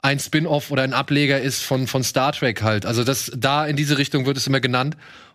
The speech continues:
Und da wird schon immer klar der Bezug gestellt zwischen, ja, dass da halt immer noch ein, wirklich ein greifbares Element vorhanden ist,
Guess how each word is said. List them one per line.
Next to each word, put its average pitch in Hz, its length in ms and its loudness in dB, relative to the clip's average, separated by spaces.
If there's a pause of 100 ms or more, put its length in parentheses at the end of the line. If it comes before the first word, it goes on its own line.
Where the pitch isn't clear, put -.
Und 131 160 2
da 139 140 0
wird 165 140 0
schon 151 160 0
immer 180 240 2
klar 151 320 0
der 170 80 0
Bezug 175 400 0
gestellt 165 540 2 (400)
zwischen, 151 760 2 (360)
ja, 139 360 0 (120)
dass 139 160 0
da 147 100 2
halt 156 140 0
immer 170 160 4
noch 165 140 -2
ein, 160 220 0 (120)
wirklich 156 420 0
ein 135 80 0
greifbares 151 640 0
Element 135 440 0
vorhanden 139 520 -2
ist, 117 320 -2